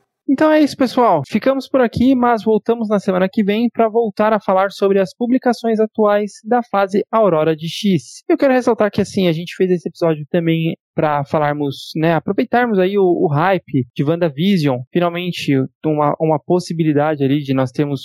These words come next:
o, um pouco do que é o universo mutante, né, com Dinastia M e a própria Feiticeira Escarlate dentro desse universo cinematográfico da Marvel, né? E a gente também pode fazer um, o,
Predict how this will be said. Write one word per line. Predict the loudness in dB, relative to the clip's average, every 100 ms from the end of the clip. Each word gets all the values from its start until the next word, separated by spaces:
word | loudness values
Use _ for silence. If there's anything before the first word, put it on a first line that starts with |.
| -4
o, | -4 -2
um | -4 -4
pouco | -2 -2 0 0 0 -4
do | -14 -4 -4
que | -2 -2 -2 0
é | 0
o | 2 0
universo | 0 0 2 0 -4 -12
mutante, | -12 -2 -2 -2 -4 -4
né, | -2 -2
com | -6 -6
Dinastia | -2 -4 -4 -4 0
M | 2 2 0 -2 -6 -2
e | -2
a |
própria | 0 -2 -2
Feiticeira | -4 -2 -2 -4
Escarlate | -2 -2 0 -2 -4
dentro | -4 -4 -4
desse | -2 -4 -4
universo | -2 0 -2 -4
cinematográfico | -6 -2 -2 -2 -2 -4 -4
da | -6 -6
Marvel, | -6 -6 -4 -2
né? | 0 -2
E | 0 0 2 2 2 4 2
a | 2
gente | -2 -4
também | -4 -2
pode | 0 -2 -2
fazer | -2 -2
um, |
o, | -2 -4 -4 -4